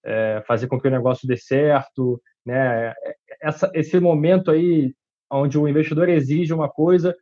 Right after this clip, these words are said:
a mais curto prazo e vocês estão tentando fazer um negócio de muito longo prazo. Como que foi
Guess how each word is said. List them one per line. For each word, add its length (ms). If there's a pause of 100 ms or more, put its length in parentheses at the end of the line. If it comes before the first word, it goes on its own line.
(260)
a 80
mais 180
curto 260
prazo 520
e 40
vocês 340
estão 140
tentando 300
fazer 220
um 40
negócio 320
de 60
muito 260
longo 240
prazo. 360
Como 200
que 120
foi 240